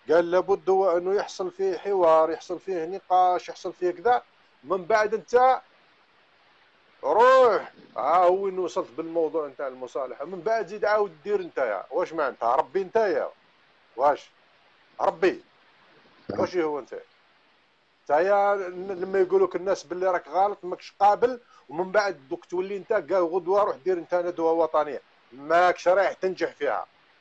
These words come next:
وال-، والله ما تنجح. والله وتقعد مية ألف سنة والله ماك ناجح، غير تخرج، تخرج رغم أنفك من الحكم. تخرج بالبلانكار ولا تخرج بال-، بال-، بال-، بالكتبيات ولا تخرج بأي طريقة.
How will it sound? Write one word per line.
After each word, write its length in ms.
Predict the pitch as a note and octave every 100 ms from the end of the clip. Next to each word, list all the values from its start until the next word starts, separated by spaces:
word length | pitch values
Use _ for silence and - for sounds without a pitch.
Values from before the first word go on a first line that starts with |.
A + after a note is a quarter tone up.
| _ _ -
وال-، 240 | C3 C3 D3+
والله 600 | F#3+ G#3+ G#3 G#3 G#3+ F3+
ما 220 | G#3 G#3
تنجح. 520 | - G#3+ F#3+ G3+ - _ _ _ -
والله 460 | F#3+ G3 G#3+ F#3+
وتقعد 560 | G3 F#3 G3 G3+ G#3 F3
مية 320 | G3+ A3 A#3 G#3 G3+ G#3+
ألف 200 | G#3+ -
سنة 340 | G#3 G#3 A3
والله 300 | G#3 A3 F3+
ماك 280 | G3+ F#3 F3+
ناجح، 400 | G3 F3+ A3 G#3 _ _ _
غير 460 | A#2 C#3+ G3+ G#3 F3+ _
تخرج، 680 | A3+ G#3+ - F3+ E3 D3 - -
تخرج 580 | G#3 E3+ G3 A3+ G#3+ E3+
رغم 420 | G#3 A3 G3+ G#3
أنفك 560 | G3+ G3 G#3+ G3 C4 A3+
من 120 | A3
الحكم. 340 | D#3+ E3+ - _ _ _ _ _
تخرج 380 | F3 G3 G3+ C#3+
بالبلانكار 840 | D3 G3+ D#3 G#3 F#3 G3 B3+ C4
ولا 160 | B3+ A#3
تخرج 380 | G#3 - F#3 F3
بال-، 360 | G3+ G3+ G3
بال-، 360 | F3 F#3+ F3+ F3
بال-، 160 | F3
بالكتبيات 840 | D3+ F#3 - F#3+ - G3+ A#3 C#4+ -
ولا 300 | G#3 G3+ G#3
تخرج 440 | - - A3 D#3
بأي 280 | D#3+ A#3 C4
طريقة. 420 | B3+ A3+ D3 -